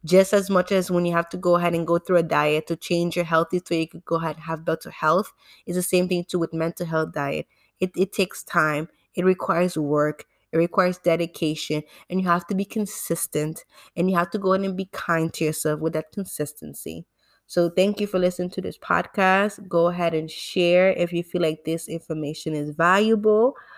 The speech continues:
Once again, I am Kayleen, your host for today,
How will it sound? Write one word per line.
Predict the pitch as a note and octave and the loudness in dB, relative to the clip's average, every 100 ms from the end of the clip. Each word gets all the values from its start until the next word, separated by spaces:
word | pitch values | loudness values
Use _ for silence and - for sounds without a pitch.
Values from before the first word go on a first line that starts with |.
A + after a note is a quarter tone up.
| - - | -14 -4
Once | F3+ - | -4 -2
again, | F3 E3 - | 0 0 0
I | - | -4
am | E3 F3 - | -4 -4 -6
Kayleen, | - F3 D#3+ E3 E3+ F#3+ G#3 | 0 0 2 0 2 4 4
your | F#3 | 4
host | E3+ E3+ D#3+ E3+ - | 2 2 0 -2 -6
for | D#3+ | -8
today, | D#3+ D3+ D3 D#3+ F#3+ G#3 A#3+ | -6 -6 0 2 4 4 2